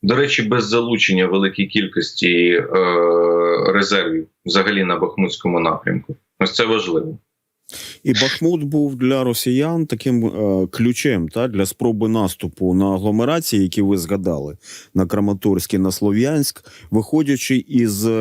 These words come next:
Speaker 2: із того, що, а, зараз відбувається в цьому, е, в цьому, в цьому, в цій точці,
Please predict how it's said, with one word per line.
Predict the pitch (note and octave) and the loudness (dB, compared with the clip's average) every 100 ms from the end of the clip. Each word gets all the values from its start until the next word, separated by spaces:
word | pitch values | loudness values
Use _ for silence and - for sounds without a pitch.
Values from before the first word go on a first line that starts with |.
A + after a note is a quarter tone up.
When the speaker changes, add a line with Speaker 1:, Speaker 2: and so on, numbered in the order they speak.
| G#2+ | -2
Speaker 2:
із | C3 A2+ - | 0 -2 -2
того, | - B2+ B2 G#2 G#2 | -2 0 0 0 -2
що, | F#2+ - G2+ G2+ G2 F2+ - - - - _ _ | -4 -4 0 2 0 -2 -12 -18 -18 -20 _ _
а, | - G2+ G2 F#2+ | -4 0 2 0
зараз | F#2+ G#2 G#2+ G2 | 0 0 -2 -2
відбувається | G#2+ F#2+ A2 G#2+ F#2+ D#2+ E2 - D2+ | -2 0 0 2 0 0 -2 -4 -6
в | - | -6
цьому, | - G#2 F#2+ F2+ F2 E2 - - G1+ G1+ | -2 0 2 2 0 -2 -4 -8 -4 -2
е, | - - F#2+ F#2+ F#2+ | -2 -4 -4 -4 -6
в | F#2 | -6
цьому, | - G#2 F#2+ | -2 0 0
в | - | -2
цьому, | - G#2+ G2 F2+ F2+ E2 | -2 0 2 2 0 -2
в | G2 | -4
цій | - G#2 | -2 -2
точці, | E2+ G2 - - F#2 | 0 0 -2 -4 -2